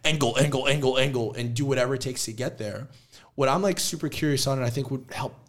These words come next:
not just, like, me, but I'm also, I feel like I'm speaking to everyone else that's listening to this, and, you know, even, like, Hanson, he's building this, uh, amazing video service for entrepreneurs to help them with their editing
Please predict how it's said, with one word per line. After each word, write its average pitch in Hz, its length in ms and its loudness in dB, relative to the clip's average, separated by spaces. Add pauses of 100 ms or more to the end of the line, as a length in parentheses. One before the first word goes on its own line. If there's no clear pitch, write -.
(340)
not 170 100 -8
just, 127 220 -6
like, 92 200 -18
me, 151 200 0
but 127 100 0
I'm 127 140 0
also, 139 180 -2
I 120 60 -6
feel 147 140 -2
like 143 100 -4
I'm 131 80 -2
speaking 135 320 -2
to 120 100 -4
everyone 127 220 0
else 117 160 0
that's - 180 -6
listening 151 340 0
to 147 60 0
this, 143 240 2
and, 110 220 -4 (480)
you 139 100 0
know, 117 440 4 (200)
even, 156 180 -2
like, 117 200 -4
Hanson, 147 320 -2
he's 127 120 -2
building 139 300 2
this, 123 220 0
uh, 117 100 -2
amazing 127 540 0
video 123 560 2
service 120 480 0
for 131 320 0
entrepreneurs 120 680 -2
to 117 100 -4
help 120 180 -2
them 120 120 -4
with 117 100 -2
their 117 120 -4
editing 113 440 -2